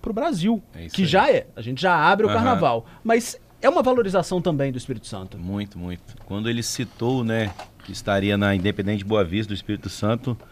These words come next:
Speaker 2: eu lembro que meu, meu zap, meu, foi uma churrada de, de gente mandando e,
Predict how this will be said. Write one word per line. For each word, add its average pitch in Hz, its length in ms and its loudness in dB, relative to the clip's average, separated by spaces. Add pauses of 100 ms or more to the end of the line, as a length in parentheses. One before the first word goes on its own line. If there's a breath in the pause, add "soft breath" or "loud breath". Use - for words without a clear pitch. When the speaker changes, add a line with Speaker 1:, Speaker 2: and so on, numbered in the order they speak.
(800 soft breath)
Speaker 2:
eu 101 80 2
lembro 117 240 6
que 139 80 0
meu, 131 520 8 (480)
meu 110 220 0
zap, 104 400 4
meu, 117 440 0 (120)
foi - 220 -4
uma 123 80 4
churrada 131 560 -4
de, 131 160 -8
de 127 100 -4
gente 113 400 -8
mandando 123 640 -2
e, 131 160 -4